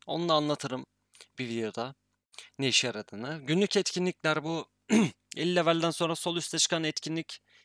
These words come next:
sekmesi var. Materyal. Materyal.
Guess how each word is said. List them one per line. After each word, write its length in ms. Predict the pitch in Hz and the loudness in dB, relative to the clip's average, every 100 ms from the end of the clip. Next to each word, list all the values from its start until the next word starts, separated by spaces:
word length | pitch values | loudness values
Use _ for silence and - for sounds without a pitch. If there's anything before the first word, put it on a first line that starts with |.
| _ | _
sekmesi 560 | - 143 - 147 - 120 | -2 -2 0 0 0 0
var. 260 | 98 - _ _ _ _ | -4 -10 _ _ _ _
Materyal. 680 | 120 123 131 123 117 101 90 - _ _ _ _ _ - - - - _ | -4 -2 0 -2 -2 -4 -8 -16 _ _ _ _ _ -20 -18 -18 -20 _
Materyal. 540 | 123 123 131 120 110 | -4 0 2 2 -2